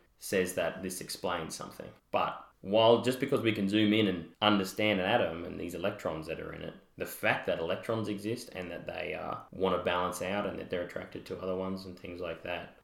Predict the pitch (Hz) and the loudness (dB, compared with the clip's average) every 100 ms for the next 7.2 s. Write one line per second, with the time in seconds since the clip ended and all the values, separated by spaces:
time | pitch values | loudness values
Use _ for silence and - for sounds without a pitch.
0 | - 87 85 80 78 78 - - - 95 | -6 -2 0 0 -2 -8 -16 -18 -6 0
1 | 117 107 87 85 80 87 92 76 95 110 | 2 2 2 -4 0 0 0 -2 -8 -8
2 | - 98 92 - 101 92 87 85 117 143 | -6 -4 -4 -2 -2 0 -2 0 2 4
3 | 92 87 82 82 92 82 80 95 87 87 | 2 -2 -8 -8 -6 -6 -6 -6 -4 -2
4 | 90 85 - 95 82 80 85 98 90 82 | -4 -4 -6 -6 -4 -4 -2 -2 -4 -10
5 | 82 - 80 85 113 85 90 85 87 82 | -12 -10 -6 -2 0 0 0 -4 -6 -6
6 | 80 92 82 78 90 82 78 - - 80 | -2 -2 -4 -4 -4 -4 -8 -12 -10 -6
7 | 92 82 | -6 -6